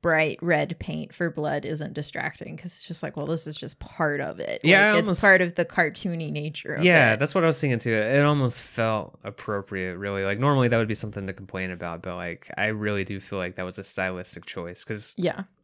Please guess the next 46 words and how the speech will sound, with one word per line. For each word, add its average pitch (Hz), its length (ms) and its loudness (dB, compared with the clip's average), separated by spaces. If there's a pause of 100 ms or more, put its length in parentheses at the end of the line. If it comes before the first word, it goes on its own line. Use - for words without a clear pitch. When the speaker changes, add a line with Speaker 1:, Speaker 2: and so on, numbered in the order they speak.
Speaker 2:
I've 147 100 -2
seen 143 380 -2
his 117 100 -4
other 80 200 -6
movies. 101 320 -8
Like, 117 100 -8
he 143 80 -4
does 107 400 -2
blood 90 380 -8
fairly 92 340 -6
well 90 220 -8
enough. 92 520 -14 (380)
Speaker 1:
Yeah, 196 340 -2
just, 220 440 -6 (480)
there's 208 360 8
just - 680 -2 (420)
so - 400 0
many 160 220 -2
great 147 320 -6
things - 300 -10
to 147 60 -6
say - 220 -8
about - 300 -6
this - 260 -10
movie. 78 380 -8
It's, - 680 -6 (540)
and 202 140 4
it 185 60 6
holds 214 240 4
a 165 40 2
special 156 380 0
place 151 300 -4
in 139 100 -8
my 139 160 -4
heart 156 260 -8
too, 143 220 -10
'cause - 140 -16
it's 160 180 -14
my 151 100 -8
first 151 320 -8
Argento, 147 480 -8
my 156 140 -4
first - 400 -6
Giallo, 147 500 -4
really. 143 540 -6
It, - 380 -8